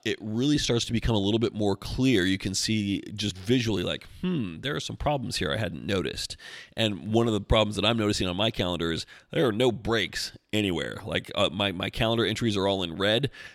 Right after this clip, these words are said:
The, it's just a week of red. There's nothing else. <laughs> It's, it's kinda crazy. So, um, that is a problem as well. So con-, contributing to overall fatigue, yeah. And,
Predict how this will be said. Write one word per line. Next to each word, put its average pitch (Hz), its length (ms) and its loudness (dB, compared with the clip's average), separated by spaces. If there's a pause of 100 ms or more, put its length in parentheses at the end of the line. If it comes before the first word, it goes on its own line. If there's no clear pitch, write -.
The, - 360 -2 (100)
it's 107 140 -2
just 107 180 0
a 95 60 6
week 104 280 2
of 101 160 -4
red. 80 440 -4 (360)
There's 98 200 -4
nothing 92 340 0
else. - 460 -8 (140)
<laughs> - 100 0 (560)
It's, - 260 -4
it's 117 200 0
kinda 127 380 0
crazy. 104 540 0
So, 92 340 2 (400)
um, 92 460 -2
that 104 180 4
is 107 80 0
a 104 60 -2
problem 101 340 4
as 95 140 -2
well. 98 320 4
So 95 200 2
con-, - 280 -6
contributing 104 420 0
to 98 60 4
overall 101 340 2
fatigue, 135 460 0
yeah. 110 300 4
And, 98 180 -4